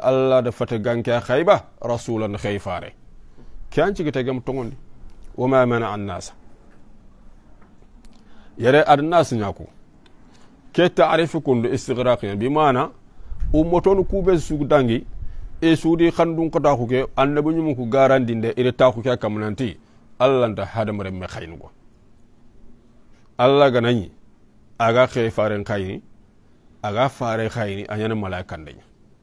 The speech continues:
Anti gnana hadamaren me. Nabillahi Nuhu sorono mane kungara. Iti, "Ma hada illa basharun mislukum. Yuridu an yatafaddala alaykum.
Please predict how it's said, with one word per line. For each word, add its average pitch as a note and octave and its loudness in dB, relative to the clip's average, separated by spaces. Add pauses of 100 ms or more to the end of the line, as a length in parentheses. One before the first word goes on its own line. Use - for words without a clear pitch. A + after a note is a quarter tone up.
(540)
Anti G#2 -6
gnana A#2 -2
hadamaren F2 -10
me. B1+ -20 (400)
Nabillahi F3 2
Nuhu C3+ -2
sorono A2 -2
mane F2+ -10
kungara. - -16 (2250)
Iti, A#2 -4
"Ma A#2+ 0
hada G#2+ -4 (640)
illa A2+ -2
basharun G#2 -6
mislukum. G2+ -12 (880)
Yuridu A#2+ 0
an A#2+ -6
yatafaddala A2+ -4
alaykum. F2+ -10